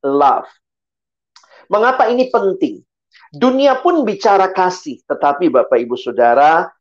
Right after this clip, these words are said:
jika kita ingin belajar tentang kasih, bukan belajar dari drama Korea, dari sinetron, tetapi seharusnya kita belajar dari Allah yang adalah kasih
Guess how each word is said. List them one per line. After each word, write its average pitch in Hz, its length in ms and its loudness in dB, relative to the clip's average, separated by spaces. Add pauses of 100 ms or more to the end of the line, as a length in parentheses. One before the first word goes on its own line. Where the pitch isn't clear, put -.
(140)
jika 131 320 -4
kita 151 240 0
ingin 131 400 -6
belajar 143 640 2
tentang 131 400 -4
kasih, 180 560 -4 (240)
bukan 240 400 -4
belajar 135 400 2
dari 120 320 -2
drama 117 480 -2
Korea, 123 880 -2
dari 120 580 -4 (260)
sinetron, 131 1120 -2 (240)
tetapi 220 460 -2
seharusnya 165 960 0 (320)
kita 202 380 -2
belajar 185 640 2
dari 156 380 2
Allah 208 480 2
yang 165 240 0
adalah 147 420 2
kasih 156 480 -6